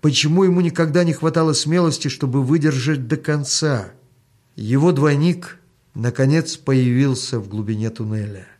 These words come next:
Мягкие, уверенные шаги постепенно приближались, как и в предыдущие разы, начисто лишая Артёма решительного настроя. Однако на этот раз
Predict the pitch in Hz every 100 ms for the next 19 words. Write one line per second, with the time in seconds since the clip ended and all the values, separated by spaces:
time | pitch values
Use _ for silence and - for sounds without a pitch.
0 | _ _ _ _ _ _ 104 117 139 131
1 | - 127 123 120 120 - 131 120 139 127
2 | 123 120 117 - 117 110 131 139 - _
3 | _ _ - 123 - - 117 139 131 127
4 | 120 117 110 113 139 135 101 92 - _
5 | _ - 110 123 - 120 127 131 139 143
6 | - 131 127 131 127 151 131 143 135 139
7 | - 139 135 - 135 135 127 131 - 139
8 | 131 123 - - 113 113 - 131 131 117
9 | 117 113 110 - - 113 104 92 - _
10 | _ _ - - 120 113 139 143 135 143
11 | 143 135 143 135 131 -